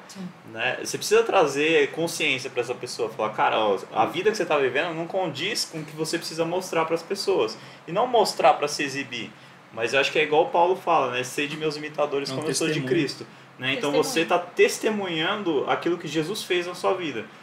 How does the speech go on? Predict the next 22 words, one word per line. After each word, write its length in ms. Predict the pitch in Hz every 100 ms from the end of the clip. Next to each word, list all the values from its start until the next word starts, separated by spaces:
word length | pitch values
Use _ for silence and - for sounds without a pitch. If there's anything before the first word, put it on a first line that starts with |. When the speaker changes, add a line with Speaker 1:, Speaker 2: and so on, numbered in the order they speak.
| - 160
Speaker 2:
né? 260 | 131 135
E 60 | 143
se 100 | 190
você 220 | 170 220
não 60 | 214
tá 100 | 208
permitindo 500 | 202 185 160 165 147
que 120 | -
Jesus 300 | 135 127 127
faça 360 | - 131 127 117
nada, 460 | 127 175 147 98 - - -
Speaker 4:
O 40 |
que 120 | - 285
você 80 | 131
vai 60 |
Speaker 2:
então 160 | 156 165
Speaker 4:
testemunhar? 480 | 170 226 214 214 180 - - -
Speaker 2:
é, 240 | 147 156
é 20 |
difícil, 460 | 165 - 202 185 165
entendeu? 380 | 143 117 113 123 - - -
Então, 540 | 117 135 139 156 160